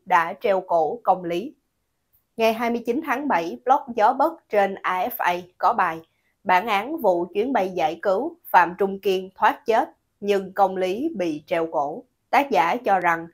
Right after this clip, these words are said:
những bản án vụ chuyến bay giải cứu đầy rẫy bất minh, né tránh vấn đề cốt lõi là quyền lợi của những khách hàng bị hút máu. Hình ảnh bài trên A F A.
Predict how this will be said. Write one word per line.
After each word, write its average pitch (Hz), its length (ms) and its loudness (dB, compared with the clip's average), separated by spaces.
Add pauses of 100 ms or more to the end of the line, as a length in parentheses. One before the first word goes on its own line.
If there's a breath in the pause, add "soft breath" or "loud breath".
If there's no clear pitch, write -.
(160)
những 202 300 -2
bản 196 220 4
án 240 300 -4
vụ 190 380 2
chuyến 233 180 -4
bay 196 160 0
giải 175 280 -2
cứu 240 360 -2 (100)
đầy 208 280 4
rẫy 170 260 2
bất 330 280 0
minh, 220 240 0 (280)
né 196 280 -2
tránh 233 240 2
vấn 254 220 2
đề 214 120 0
cốt 208 260 0
lõi 180 360 2 (280 loud breath)
là 220 180 6
quyền 220 320 2
lợi 175 280 4
của 196 140 -2
những 190 200 -6
khách 277 200 -2
hàng 175 340 -8
bị 170 240 -4
hút 311 200 -4
máu. 214 340 -2 (300)
Hình 226 140 2
ảnh 208 340 -2
bài 185 300 2
trên 190 260 -4
A 180 200 -8
F 214 140 -10
A. - 140 -6